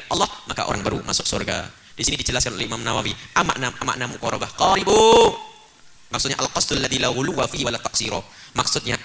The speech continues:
menyengaja amal ibadah tanpa berlebih-lebihan. Jangan terlalu sedikit pelit, jangan terlalu banyak berlebihan. Sedikit pelit menunjukkan kurang rindu kepada ibadah, banyak berlebihan bisa saja masuk bab capek putus asa nanti.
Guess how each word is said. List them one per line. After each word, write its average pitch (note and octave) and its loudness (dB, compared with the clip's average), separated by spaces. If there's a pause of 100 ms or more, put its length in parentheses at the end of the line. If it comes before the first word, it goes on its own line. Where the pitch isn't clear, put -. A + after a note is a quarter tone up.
(220)
menyengaja B2+ -2
amal A#2 -2
ibadah C3+ -2 (160)
tanpa C3 -4
berlebih-lebihan. - -6 (360)
Jangan B2 -2
terlalu - -4
sedikit - -8
pelit, F3+ -4 (160)
jangan A2+ -2
terlalu A2+ -4
banyak A2+ -4
berlebihan. G2+ -4 (160)
Sedikit B2+ -6
pelit E3 -4 (320)
menunjukkan A#2+ -8
kurang A2 -4
rindu A#2+ -4
kepada G#2+ -4
ibadah, A2 -2 (320)
banyak - 0
berlebihan A#2+ -2
bisa - 0
saja - 0
masuk - -2
bab - -2
capek - -4
putus - -4
asa - 0
nanti. G2 -8